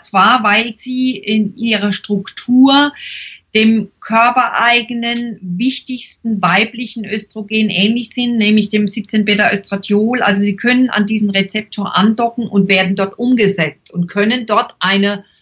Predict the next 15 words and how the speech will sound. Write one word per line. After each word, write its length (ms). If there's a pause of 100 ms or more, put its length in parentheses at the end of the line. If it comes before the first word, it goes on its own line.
(420)
ja, 300
hormonartige 960
Wirkung 380
entfalten, 840
mit 140
der 100
Konsequenz, 720
dass 200
natürlich 520
alles, 320
was 160
über 260
Östrogene 800
letztendlich, 920
äh, 320